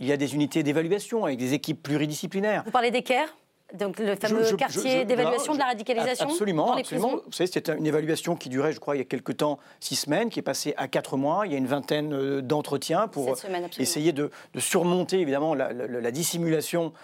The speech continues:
Speaker 1: euh, de, de, de, des comportements de la part des personnes qui sont, qui sont suspectées. Et puis ensuite, au terme de ce diagnostic, qui, je crains qu'on soit obligé de l'admettre, ne sera jamais une science parfaitement exacte, il y aura toujours des risques, eh bien, conduiront à des affectations dans, euh, des quartiers plus ou moins, euh, sécurisés,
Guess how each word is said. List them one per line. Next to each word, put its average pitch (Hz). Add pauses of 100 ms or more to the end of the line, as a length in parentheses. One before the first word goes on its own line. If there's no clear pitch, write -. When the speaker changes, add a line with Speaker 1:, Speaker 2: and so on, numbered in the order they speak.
(160)
Speaker 1:
euh, 131
de, 131
de, 131
de, 123
des 123
comportements 143
de 127
la 120
part 123
des 120
personnes 131
qui 127
sont, 131
qui 135
sont 151
suspectées. 147
Et 226
puis 156
ensuite, 147
au 220
terme 180
de 139
ce 151
diagnostic, 147 (300)
qui, - (280)
je - (160)
crains 156
qu'on 127
soit 131
obligé 127
de 135
l'admettre, 196
ne 127
sera 139
jamais 160
une 151
science 160
parfaitement 147
exacte, 190
il -
y -
aura 107
toujours 156
des 139
risques, 208 (320)
eh 131
bien, 165
conduiront 156
à -
des 156
affectations 156 (320)
dans, 156
euh, 139
des 139
quartiers 156
plus 143
ou -
moins, 160
euh, 139
sécurisés, 151